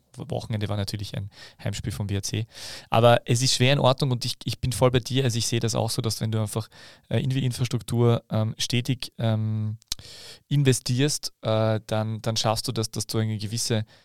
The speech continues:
eine gewisse Basis an, an, an Fans und man sieht auch ein bisschen, da, da gibt's ein bisschen eine Kurve auch, das ist schon okay. Ist schon in Ordnung. Ähm, und, äh, man darf ja nicht vergessen, dass Vorarlberg alles andere als ein riesengroßes, äh,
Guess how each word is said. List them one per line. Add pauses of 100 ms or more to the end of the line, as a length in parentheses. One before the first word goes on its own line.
(220)
eine
gewisse
Basis
an,
an,
an
Fans
und
man
sieht
auch
ein
bisschen,
da, (580)
da
gibt's
ein
bisschen
eine
Kurve
auch,
das
ist
schon
okay. (360)
Ist
schon
in
Ordnung. (420)
Ähm,
und,
äh,
man
darf
ja
nicht
vergessen,
dass
Vorarlberg
alles
andere
als
ein
riesengroßes,
äh,